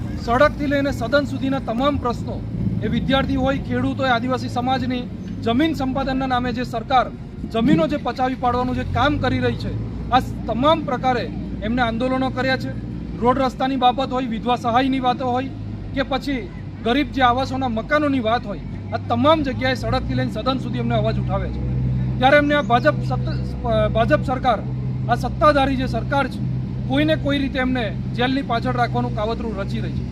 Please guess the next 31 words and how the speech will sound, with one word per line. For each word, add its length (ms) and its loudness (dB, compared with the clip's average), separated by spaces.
ત્યારે 280 4
તાજેતરમાં 580 2
પણ 200 -2
એમના 220 2
ઉપર 220 0
એક 160 2
સામાન્ય, 480 2
એક 200 0
જે 140 0
સભા 360 6
હતી, 220 -2
એ 80 -4
સભાની 420 2
અંદર 160 0
એમને 180 -2
કેવી 260 2
રીતે 220 -2
ઈરાદાપૂર્વક 840 0
એમને 200 2
જેલમાં 400 2
કરવા 300 2
અને 140 2
જેલમાં 360 2
કરીને 280 -2
આજે 280 2
પણ 240 -2
એમના 220 0
જામીન 240 0
નથી 240 -4
થવા 220 -2
દીધા. 200 -8